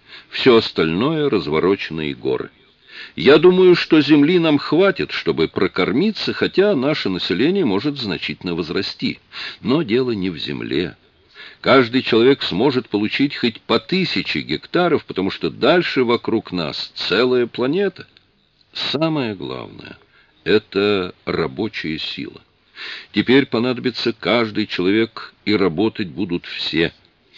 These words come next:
Нам неслыханно повезло. Вместе с нами оказались инженеры и учёные. Но всё равно мы должны смотреть на себя как на пионеров и проникнуться их суровым духом. Тот,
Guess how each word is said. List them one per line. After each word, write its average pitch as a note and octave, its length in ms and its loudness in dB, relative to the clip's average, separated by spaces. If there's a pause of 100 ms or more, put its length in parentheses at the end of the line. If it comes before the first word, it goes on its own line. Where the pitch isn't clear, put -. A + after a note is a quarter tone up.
(140)
Нам B2+ 260 2
неслыханно C#3 520 -4
повезло. B2+ 600 -10 (580)
Вместе A2+ 600 2
с - 140 -6
нами A#2 340 -2 (260)
оказались A#2+ 640 4
инженеры B2+ 540 2
и B2+ 40 0
учёные. F#2+ 640 -4 (480)
Но F2 240 0
всё - 260 -4
равно E2 400 0 (300)
мы D2+ 120 -2
должны D2+ 680 -2
смотреть D2+ 640 -4
на C2 100 -6
себя C#2 340 -4
как - 280 -12
на C2+ 140 -4
пионеров C3 680 -4 (320)
и F#2+ 120 2
проникнуться G#2+ 1120 -2 (200)
их - 200 -8
суровым D2 600 -6
духом. - 400 -14 (560)
Тот, F#3 400 6